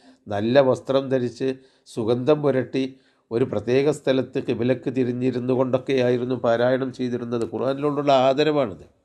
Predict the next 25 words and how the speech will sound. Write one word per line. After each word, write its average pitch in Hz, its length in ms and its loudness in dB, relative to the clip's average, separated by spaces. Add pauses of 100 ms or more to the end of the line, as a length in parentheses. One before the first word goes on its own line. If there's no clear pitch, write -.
അപ്പോൾ 117 180 4
ആ 156 140 8
കാര്യം 139 360 0
നമ്മൾ 127 240 -4 (500)
കഴിയുന്നതും, 151 600 2 (380)
എപ്പോഴും 127 420 -4
നമുക്ക് 135 320 -4
പാരായണം 127 520 2
ചെയ്യാൻ 123 420 -4
കഴിയുന്നതും 135 640 -2 (500)
പാരായണ 120 540 4 (100)
മര്യാദകൾ 131 720 0 (520)
നമ്മൾ 110 240 -4
പാലിക്കണം. 98 580 -4 (300)
അതോടൊപ്പം 123 540 2 (680)
ഒയ് 123 180 2 (180)
ഫഇദാ 127 360 2
ഖറഅത്തൽ 127 520 -2
ഖുർആന 120 460 -2
ഫസ്തഇദ് 135 640 -2
മിന, 127 160 -4 (260)
ബില്ലാഹി 117 380 0
മിനശ് 110 240 -8
ശൈത്വാനിർ 101 420 -8
റജീം. 95 300 -10